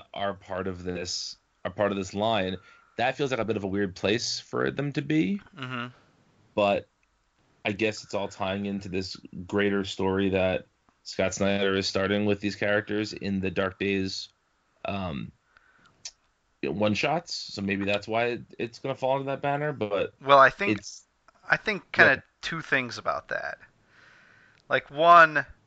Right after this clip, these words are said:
Speaker 2: um, it's a new team. So, I mean, th-, we've never had a team called the Terrifics before.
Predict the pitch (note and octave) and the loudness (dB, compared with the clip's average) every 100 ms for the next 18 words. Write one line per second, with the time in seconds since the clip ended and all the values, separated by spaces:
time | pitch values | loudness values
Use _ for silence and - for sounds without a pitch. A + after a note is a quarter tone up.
0 | _ _ _ _ _ _ _ _ _ _ | _ _ _ _ _ _ _ _ _ _
1 | _ _ _ _ A#2 A#2 A2+ G#2+ G#2 G#2 | _ _ _ _ 0 2 2 2 -2 -16
2 | - _ _ _ _ _ _ _ _ _ | -20 _ _ _ _ _ _ _ _ _
3 | _ _ - - D#3 G3 F#3+ - - D#3+ | _ _ -8 -6 -4 -2 -4 -4 -4 -2
4 | A2 G2 A2+ - - - - B2+ B2 A2 | -4 -8 -12 -14 -20 -14 0 2 4 2
5 | C3 B2+ B2+ A#2+ C3+ B2 D3+ C#3+ C#3 D3 | 0 -6 -8 -10 -10 -4 2 4 8 6
6 | C#3 - C#3+ C#3 C#3+ C3 A#2+ - B2+ A2+ | 6 0 -10 -2 0 0 -2 -2 -2 -2
7 | A2+ - G#2+ - - A#2 - | -6 -10 -16 -14 -6 -4 -6